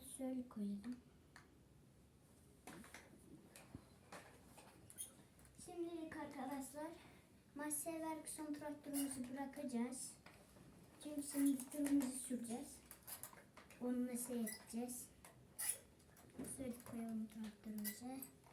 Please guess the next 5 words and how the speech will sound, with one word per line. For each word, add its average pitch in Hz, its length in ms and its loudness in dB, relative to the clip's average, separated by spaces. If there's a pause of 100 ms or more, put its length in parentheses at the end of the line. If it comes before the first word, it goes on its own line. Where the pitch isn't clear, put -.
(560)
Tamam. 240 280 6 (3500)
Şimdilik 349 460 10
arkadaşlar 269 800 0 (1900)
şöyle 339 240 6
bir 294 60 4